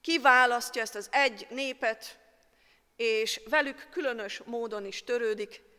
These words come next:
Őket támogatja, és rajtuk keresztül mutatja meg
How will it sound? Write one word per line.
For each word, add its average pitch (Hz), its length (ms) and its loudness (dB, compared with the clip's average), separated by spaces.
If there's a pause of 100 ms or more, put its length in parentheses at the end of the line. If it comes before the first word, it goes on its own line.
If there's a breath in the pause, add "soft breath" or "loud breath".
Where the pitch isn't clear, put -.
(1200 soft breath)
Őket 269 540 -2 (200)
támogatja, 233 640 -4
és - 120 -10
rajtuk 269 380 -4
keresztül 226 540 -4
mutatja 226 500 -8
meg 220 420 -6